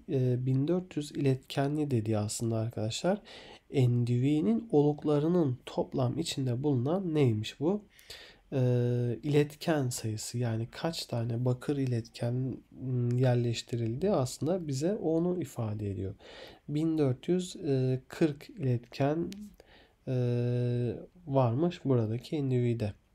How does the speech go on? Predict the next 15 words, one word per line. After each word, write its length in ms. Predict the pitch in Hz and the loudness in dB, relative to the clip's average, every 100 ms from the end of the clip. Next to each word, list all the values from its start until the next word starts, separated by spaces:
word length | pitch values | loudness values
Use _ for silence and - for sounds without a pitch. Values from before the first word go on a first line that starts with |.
| - - - - - _ | -20 -20 -20 -20 -20 _
Ve 240 | 160 190 208 | -2 2 2
sekiz 600 | - 165 160 - 185 185 | 0 -2 -2 0 -2 -4
kutuplu. 600 | - - 151 - 123 107 | -8 -6 -6 -2 -2 -2
Bu 220 | 135 170 | -2 0
da 120 | 185 190 | 2 2
arkadaşlar 640 | 156 156 151 147 180 190 190 - - - - _ _ _ _ _ _ _ _ _ _ _ - _ - - | 0 0 0 -2 -2 -2 -4 -18 -20 -20 -20 _ _ _ _ _ _ _ _ _ _ _ -20 _ -20 -14
sekiz 420 | - 139 - - | -6 -6 -6 -10
kutup 300 | - 160 156 | -4 -4 0
dediği 420 | 135 139 170 151 | 0 0 0 -2
bizim 260 | 135 147 147 | -2 -2 0
jeneratörümüzün 920 | 131 127 120 - 120 120 135 180 190 _ _ _ _ _ - | 2 2 2 0 -2 0 -2 -4 -6 _ _ _ _ _ 2
<clears throat> 80 | 392 403 - - - _ _ _ _ _ _ _ _ _ _ _ _ _ _ _ _ - - - - - - | 10 12 12 8 -2 _ _ _ _ _ _ _ _ _ _ _ _ _ _ _ _ -16 -14 -14 -16 -18 -6
o 180 | 147 160 | -4 0
endüvisinde 720 | 156 131 131 135 135 - 139 | 4 6 6 4 2 2 4
oluşan 540 | 143 120 - - 135 | 4 2 -2 -6 -6